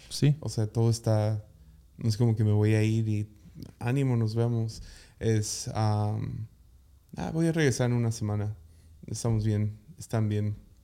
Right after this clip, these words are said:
Speaker 2: porque todavía le vamos a seguir. Entonces, mi meta eran cien episodios. <laughs> Y ahora vamos en doscientos. Y
Speaker 1: Wow.
Speaker 2: creo que, creo que la nueva meta es mil.
Speaker 1: Wow.
Speaker 2: Entonces,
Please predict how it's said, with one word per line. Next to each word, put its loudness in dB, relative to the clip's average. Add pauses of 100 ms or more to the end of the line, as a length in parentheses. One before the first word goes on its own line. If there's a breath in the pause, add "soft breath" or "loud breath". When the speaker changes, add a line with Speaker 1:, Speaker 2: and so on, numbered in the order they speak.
(600)
Speaker 2:
porque -2 (320)
todavía 0
le -2
vamos -6
a -14
seguir. -6 (1120 soft breath)
Entonces, 0
mi 6
meta 6
eran 0
cien 0
episodios. -2
<laughs> -10 (1300 loud breath)
Y 0
ahora 2
vamos 0
en 0
doscientos. -4
Y -8
Speaker 1:
Wow. -2
Speaker 2:
creo 2
que, -2
creo -2
que 0
la 2
nueva 2
meta 0
es -2
mil. 0 (520 soft breath)
Speaker 1:
Wow. 0
Speaker 2:
Entonces, 2